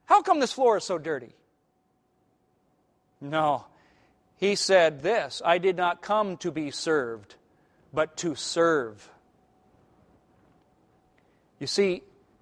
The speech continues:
if we're gonna love our wives as Christ loved the church, men, we're gonna serve our wives. Men, are you willing to do what God has ordained for you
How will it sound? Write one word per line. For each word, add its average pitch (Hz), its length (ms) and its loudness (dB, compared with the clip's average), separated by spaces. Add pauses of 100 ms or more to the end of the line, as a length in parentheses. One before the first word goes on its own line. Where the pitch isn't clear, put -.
(260)
if 151 140 -4
we're 214 180 6
gonna 202 180 0
love 170 320 4
our 156 140 4
wives 151 460 2
as 131 120 -10
Christ 160 340 -2
loved 156 220 -2
the 131 80 -12
church, 160 400 -6
men, 170 320 -4 (1400)
we're 185 200 0
gonna 139 180 -6
serve 160 360 -2
our 123 140 -2
wives. 127 720 -4 (3750)
Men, 160 260 0
are 143 180 -4
you 175 200 -2
willing 160 420 4
to 143 80 -12
do 139 340 -2
what 127 260 -8
God 147 320 2
has 135 160 -10
ordained 147 500 -4
for 135 140 -10
you 147 380 -4